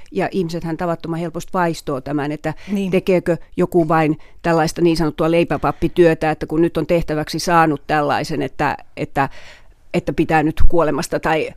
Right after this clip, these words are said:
Speaker 1: haluaa tehdä kuolemasta ohjelman, niin, niin
Speaker 2: Mm.
Speaker 1: vai onko ihan oikeasti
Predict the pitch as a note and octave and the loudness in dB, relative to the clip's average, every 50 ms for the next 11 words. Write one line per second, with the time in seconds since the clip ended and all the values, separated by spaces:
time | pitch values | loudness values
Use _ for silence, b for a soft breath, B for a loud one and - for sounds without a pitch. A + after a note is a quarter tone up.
0 | - - - - F3+ F3+ F#3 E3+ D#3+ D#3+ D#3 F3 F3 E3 D#3+ - - F3+ E3+ E3 | -16 -8 0 4 6 8 8 8 6 6 4 2 0 -2 -2 -2 0 2 2 2
1 | D#3+ D3+ D#3 F#3 - - F#3 D#3+ - - F3 E3+ - F3 E3 D#3+ D#3 D#3+ E3 D#3+ | 2 0 -2 -6 -4 -4 -4 -4 0 0 0 2 4 4 2 4 4 2 2 4
2 | E3 E3+ E3 D#3 D#3+ - - F3+ F3 E3+ D#3+ D#3+ A#3 A3 F#3 E3+ E3 - E3+ F#3+ | 4 4 2 0 -2 -2 0 0 0 2 2 2 0 0 0 -4 -6 -6 -4 -2
3 | F#3 F3+ - A3 G3 - F3 E3+ E3 F3 D#3+ D3+ D3+ C#3+ C3+ - - - - - | -2 0 2 2 2 2 0 -2 -2 -2 -4 -4 -4 -6 -6 -8 -10 -10 -8 -8
4 | - - - | -4 -4 -2